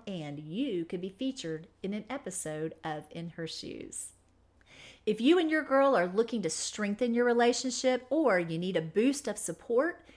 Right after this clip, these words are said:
be sure to check out the coaching program I offer at in her shoes tour dot com. And be sure to check out the calendar while you're there to see when I'll be live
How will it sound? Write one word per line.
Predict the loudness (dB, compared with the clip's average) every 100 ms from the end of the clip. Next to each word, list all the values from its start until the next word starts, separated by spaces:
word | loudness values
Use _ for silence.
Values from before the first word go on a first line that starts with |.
| _
be | -6
sure | 2 2
to | 2
check | 0 -4 -2
out | -2 -2
the | -4
coaching | -2 -2 -4 -6
program | -2 -4 -2 -4 -4
I | -6
offer | -6 -8 -8 -10 -6
at | -6 -4
in | -6
her | -4 -6
shoes | -2 -4 -4
tour | -4 -2 -2
dot | 0 -2 -4
com. | -8 -8 -10 -16 -20 -20 -8 -2
And | 0
be |
sure | 0 0
to | -2
check | -4 -4 -2
out | -2 -2
the | -6
calendar | -6 -6 -4 -4 -2
while | -4 -4
you're | -4
there | -2 -2
to | -2
see | -4 -2 0 0
when | -2
I'll | -2 0
be | 0
live | -2 -2 -2 -2 -4